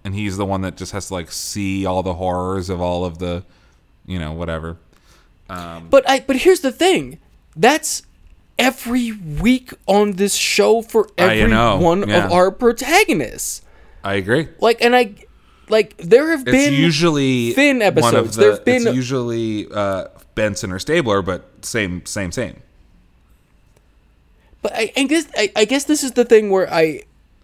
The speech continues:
Speaker 2: it, it, is this symptomatic in, in your estimation? I realize I'm not, I'm not gonna hold you to the fact that, like, this is absolutely, like, gospel, but, like, is that symptomatic of the fact that you have a rotating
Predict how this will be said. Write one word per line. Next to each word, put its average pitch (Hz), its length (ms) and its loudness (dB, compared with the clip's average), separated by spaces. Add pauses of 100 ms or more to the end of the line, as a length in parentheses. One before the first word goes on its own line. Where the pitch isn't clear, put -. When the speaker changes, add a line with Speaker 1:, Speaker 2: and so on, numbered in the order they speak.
(260)
Speaker 2:
it, 190 160 4
it, 208 260 0
is 214 180 2
this 247 160 -2
symptomatic 156 800 -2 (120)
in, 165 220 0
in 151 220 0
your 156 220 4
estimation? 110 880 -2
I 113 60 -8
realize 117 300 -2
I'm 117 100 -2
not, 104 160 -4
I'm 127 60 -4
not 135 120 0
gonna 139 120 0
hold 143 200 2
you 131 80 -6
to 135 120 -2
the 120 100 0
fact 117 220 0
that, 110 120 -4
like, 120 320 -2
this 139 200 -2
is 131 300 -6 (680)
absolutely, 165 760 2
like, 123 320 0 (720)
gospel, 180 540 0
but, 165 180 -2
like, 185 240 -2 (460)
is 262 180 0
that 285 180 0
symptomatic 190 560 -2
of 170 100 -4
the 175 80 -2
fact 180 180 0
that 180 140 -4
you 175 120 0
have 170 260 0
a 165 240 0
rotating 165 1120 0